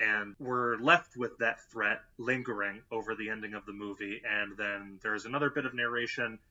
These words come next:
that belongs to the kid rather than the killer, which is the right move, gets us back into his P O V, that the axe has not fallen yet when the credits roll in that movie. And I think Summer of eighty-four is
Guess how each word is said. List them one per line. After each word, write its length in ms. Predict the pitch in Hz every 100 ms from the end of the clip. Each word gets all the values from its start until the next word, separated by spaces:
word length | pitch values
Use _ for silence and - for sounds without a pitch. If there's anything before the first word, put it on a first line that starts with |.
| _ -
that 180 | 110
belongs 460 | 120 110 117 117 -
to 100 | -
the 100 | 107
kid 380 | - 151 110 98 - _ _ -
rather 320 | 107 104 104
than 200 | 107 98
the 60 | 98
killer, 500 | - 101 95 98 - -
which 200 | 101 107
is 300 | 95 92 - _
the 140 | 123 101
right 280 | 98 101
move, 360 | 101 98 104 -
gets 180 | 110 -
us 120 | 95
back 320 | - 104 92
into 340 | 101 92 101 95 -
his 180 | 110 98
P 260 | - 104 95
O 100 | 95
V, 280 | 95 95 98 - - -
that 260 | 104 104 117
the 160 | 120
axe 380 | 131 139 - -
has 160 | 127 120
not 320 | 117 117 -
fallen 540 | - 107 104 - 123 120 _ _ _
yet 400 | 110 107 95 - -
when 220 | 110 101
the 40 |
credits 440 | - - 107 104 110
roll 340 | 107 110 113 - 117
in 100 | 110
that 140 | 110 -
movie. 300 | 113 120 117
And 100 | 131
I 60 | 175
think 180 | 147
Summer 300 | - 139 117
of 60 | 107
eighty-four 560 | 110 98 - 120 104 98
is 220 | 95